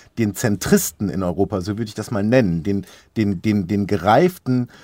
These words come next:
ähm, stabilen, demokratischen Parteien in Europa nicht mehr über den Weg trauen. Und das finde ich schon eine krasse, harte Absage.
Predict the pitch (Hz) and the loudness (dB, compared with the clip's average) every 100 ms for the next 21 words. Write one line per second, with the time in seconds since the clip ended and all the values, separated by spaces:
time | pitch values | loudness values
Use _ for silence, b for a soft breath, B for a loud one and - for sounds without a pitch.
0 | B - - 110 104 101 - - 110 101 | B -12 -2 0 2 -2 -4 2 2 2
1 | 143 180 165 143 123 117 104 - 123 160 | 2 4 4 4 4 4 0 0 2 2
2 | 151 127 107 110 - - 170 156 87 87 | 0 -4 -4 -4 -6 0 2 2 0 -2
3 | 98 92 98 95 95 120 - 131 113 110 | -2 -2 -2 0 0 0 0 -2 0 -2
4 | 110 104 190 - 92 80 92 123 147 - | -2 -2 -4 -6 -6 -6 0 2 2 -4
5 | - 131 110 98 - 160 165 - 101 90 | -2 -2 -2 -4 -4 -2 -2 -2 -6 -6
6 | - - 151 - 147 127 - 104 117 - | -6 2 2 2 -2 -2 -2 -2 -2 -4
7 | 127 - 170 - 87 85 | -2 -2 -2 -4 -4 -4